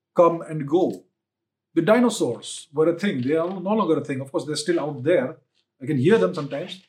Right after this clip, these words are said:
you know, but, uh, the non-avian dinosaurs died. Lots of species came and went, and some, many of them did not even leave a trace in the fossil record, especially the species that were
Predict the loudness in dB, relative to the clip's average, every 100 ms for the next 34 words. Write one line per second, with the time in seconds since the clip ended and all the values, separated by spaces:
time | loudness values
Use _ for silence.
0 | _ _ -14 -6 -6 -4 -6 -6 -8 _
1 | -20 -20 -4 0 6 6 4 2 2 2
2 | 0 -2 -2 -6 -8 0 0 0 -4 _
3 | _ -2 0 0 -2 -10 -10 -12 -8 -8
4 | -6 -6 -8 -4 2 2 2 -4 -6 -6
5 | -2 2 0 -2 -10 -12 -6 -6 -4 -2
6 | 0 0 -2 -4 -4 -6 -8 -10 -8 -8
7 | -8 -10 -18 -20 -6 0 2 2 -4 -8
8 | _ _ -10 -4 -2 -2 -4 0 0 2
9 | 0 -2 -4 -2 0 -2 -4 -8 -6 -6
10 | -4 -6